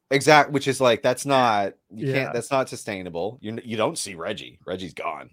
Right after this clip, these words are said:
Speaker 1: <laughs>
Speaker 2: <laughs>
Speaker 1: Poor
Speaker 2: Oh,
Speaker 1: bastard.
Speaker 2: poor Reggie.
Speaker 1: <laughs> Like, he's, he's got nothing. Um,
Speaker 2: Oh.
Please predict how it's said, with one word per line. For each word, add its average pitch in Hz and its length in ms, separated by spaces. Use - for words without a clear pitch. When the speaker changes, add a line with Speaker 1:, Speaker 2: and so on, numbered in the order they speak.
Speaker 1:
<laughs> - 120
Speaker 2:
<laughs> - 120
Speaker 1:
Poor - 220
Speaker 2:
Oh, - 40
Speaker 1:
bastard. 254 440
Speaker 2:
poor 277 240
Reggie. 208 500
Speaker 1:
<laughs> - 0
Like, 226 720
he's, 165 320
he's 160 220
got 135 200
nothing. 131 440
Um, 143 800
Speaker 2:
Oh. - 240